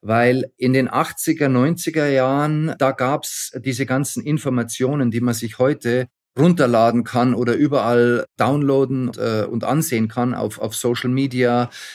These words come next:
und so weiter und so weiter, die gab's nicht. Du musstest also wirklich entweder irgendwelche hochkomplexen Bücher lesen oder wenn du Glück hattest, hattest vielleicht wirklich einen guten Trainer, der, der schon seiner Zeit voraus war,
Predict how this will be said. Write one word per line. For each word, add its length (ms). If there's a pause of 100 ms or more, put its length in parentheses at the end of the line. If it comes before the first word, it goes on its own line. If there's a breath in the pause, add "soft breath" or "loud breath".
(120 loud breath)
und 160
so 140
weiter 300
und 120
so 80
weiter, 140
die 180
gab's 340
nicht. 340
Du 80
musstest 440
also 240
wirklich 320
entweder 400
irgendwelche 540
hochkomplexen 760
Bücher 260
lesen 460 (200)
oder 320
wenn 120
du 80
Glück 220
hattest, 380
hattest 280
vielleicht 260
wirklich 240
einen 100
guten 280
Trainer, 380
der, 380
der 380
schon 340
seiner 300
Zeit 220
voraus 420
war, 260